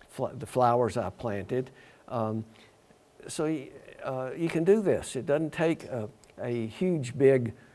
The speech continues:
you know, acreage to do it. Of course, the bigger the better. But the reason this works is because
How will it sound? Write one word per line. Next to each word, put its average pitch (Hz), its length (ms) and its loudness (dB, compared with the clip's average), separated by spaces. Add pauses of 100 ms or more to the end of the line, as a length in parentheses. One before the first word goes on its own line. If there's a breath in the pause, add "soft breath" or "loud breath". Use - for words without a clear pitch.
you 147 100 0
know, 113 140 2
acreage 131 540 6
to 113 100 -2
do 226 200 2
it. 120 200 2
Of 127 80 -12
course, 135 220 0
the 120 140 -4
bigger 107 320 2
the 98 100 -2
better. 123 400 4 (380 loud breath)
But 139 160 6
the 170 80 8
reason 202 380 12
this 180 220 8
works 208 380 8
is 175 140 4
because 170 640 6